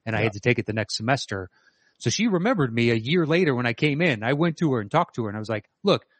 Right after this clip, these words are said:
Speaker 1: there's no way I'm failing this class.
Speaker 2: <laughs>
Speaker 1: You've seen my work ethic when it comes to this." And I almost minored in Spanish. I enjoyed it.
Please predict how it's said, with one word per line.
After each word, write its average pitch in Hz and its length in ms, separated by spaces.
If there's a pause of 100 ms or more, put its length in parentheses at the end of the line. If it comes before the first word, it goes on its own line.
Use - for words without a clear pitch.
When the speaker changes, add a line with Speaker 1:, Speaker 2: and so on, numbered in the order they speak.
(180)
Speaker 1:
there's 269 220
no 262 200
way 156 380
I'm 123 140
failing 147 800
this 113 240
class. - 400
Speaker 2:
<laughs> - 1000
Speaker 1:
You've 151 300
seen 254 300
my 175 160
work 175 280
ethic 147 300
when 143 140
it 156 80
comes 247 280
to 123 80
this." 104 300
And 143 140
I 185 240
almost 165 340
minored 139 380
in 349 100
Spanish. 175 460
I 120 60
enjoyed 123 400
it. 107 120